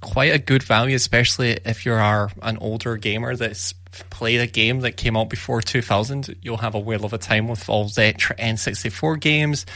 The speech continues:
uh, the Animal Crossing expansion pack, and I feel like we'll be seeing a couple more coming along in there. So, yeah, it's, um,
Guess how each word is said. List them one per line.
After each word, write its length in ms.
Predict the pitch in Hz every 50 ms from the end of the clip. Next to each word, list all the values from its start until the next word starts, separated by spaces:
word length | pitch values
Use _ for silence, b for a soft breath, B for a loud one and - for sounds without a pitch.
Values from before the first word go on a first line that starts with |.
| B B B B B B -
uh, 160 | 104 107 98
the 120 | 101 110
Animal 320 | 110 127 139 139 135 127 123
Crossing 320 | - 143 131 - - 127
expansion 360 | - - 131 123 117 - -
pack, 260 | - 135 127 113 -
and 100 | - 101
I 40 | 98
feel 160 | 98 - 135
like 180 | 127 123 113 -
we'll 80 | 110 98
be 80 | -
seeing 280 | - - - 123 113 113
a 80 | -
couple 300 | - - - 131 - 117
more 240 | 110 110 113 113 107
coming 280 | - - 120 110 107 101
along 300 | 101 101 101 101 101 101
in 160 | 101 101 101
there. 200 | 101 104 101 95
So, 300 | - - - 117 110 B B B B B B B B B B B B B
yeah, 380 | - 120 127 135 135 135 123 117 - -
it's, 440 | - 131 143 131 - - - - - - - -
um, 360 | - 156 147 151 170 190 185